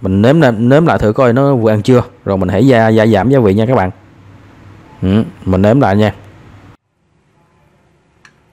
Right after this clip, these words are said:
Mình nếm lại nếu mà chưa vừa ăn, mình sẽ cho thêm muối nè, với, à, mình thêm, à, nước mắm nữa nè,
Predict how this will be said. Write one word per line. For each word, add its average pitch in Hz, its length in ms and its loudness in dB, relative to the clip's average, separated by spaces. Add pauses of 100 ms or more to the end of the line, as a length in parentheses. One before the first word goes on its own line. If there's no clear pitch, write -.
(1400)
Mình 107 100 0
nếm 127 160 2
lại 104 140 0
nếu 120 100 2
mà 143 140 0
chưa 117 180 -2
vừa 107 140 0
ăn, 107 220 -2
mình 110 120 -4
sẽ 107 120 -2
cho 117 320 0
thêm 110 200 0
muối 139 200 2
nè, 165 160 0 (1120)
với, 127 360 2
à, 117 240 0
mình 101 180 -4
thêm, 110 300 0
à, 107 140 0
nước 135 120 0
mắm 147 280 -2
nữa 135 80 -2
nè, 127 140 -2